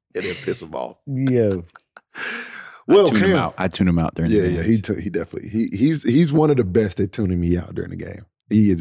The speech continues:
Speaker 1: he truly
Speaker 2: Uh,
Speaker 1: is.
Speaker 2: that is a skill.
Speaker 1: It's a skill.
Speaker 2: That's a skill.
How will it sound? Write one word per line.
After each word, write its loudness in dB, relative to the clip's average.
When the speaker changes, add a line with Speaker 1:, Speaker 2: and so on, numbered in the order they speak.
Speaker 1:
he 0
truly -2
Speaker 2:
Uh, -10
Speaker 1:
is. -20
Speaker 2:
that 2
is -2
a -4
skill. 0
Speaker 1:
It's -2
a -8
skill. 0
Speaker 2:
That's -2
a -6
skill. -6